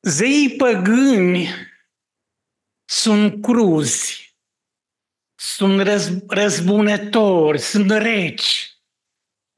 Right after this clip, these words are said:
pretind jertfe umane pentru a fi îmbunați.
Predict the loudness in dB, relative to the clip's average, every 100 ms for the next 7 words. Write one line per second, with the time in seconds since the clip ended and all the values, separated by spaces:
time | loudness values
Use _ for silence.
0 | _ _ _ _ _ _ _ _ _ -4
1 | -4 -2 -2 0 2 4 4 2 0 -6
2 | -6 -4 0 0 0 -2 0 2 2 2
3 | 0 0 0 0 -2 -2 -4 -2 -2 -2
4 | -2 0 2 2 2 2 2 0 -4 -6
5 | -6 -8 -12